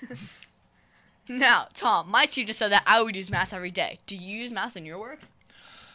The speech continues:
Speaker 1: I work in axe throwing. I absolutely do every single day. Scorekeeping, that's the basic thing right there. Inventory, things like that. But I actually have a story from the World Championship in twenty eighteen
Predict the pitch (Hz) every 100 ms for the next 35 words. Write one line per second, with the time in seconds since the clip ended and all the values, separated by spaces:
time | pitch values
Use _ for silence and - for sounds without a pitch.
0 | _ _ _ _ _ _ _ _ 131 147
1 | 151 123 104 117 123 - - 87 80 101
2 | _ - 117 135 - 110 123 - 110 113
3 | 107 104 78 113 104 120 110 73 - -
4 | 117 117 127 117 - - 113 110 107 101
5 | 95 80 101 _ _ _ _ - - 143
6 | 135 - 98 98 107 - 107 120 - -
7 | 101 101 90 - 107 - 120 123 110 104
8 | 101 98 101 107 104 117 104 98 - _
9 | _ 110 139 104 104 - 117 143 143 127
10 | 117 107 - 120 110 101 104 101 98 107
11 | 131 123 - 117 80 95 - 80 85 -
12 | - 110 120 95 107 - 104 85 85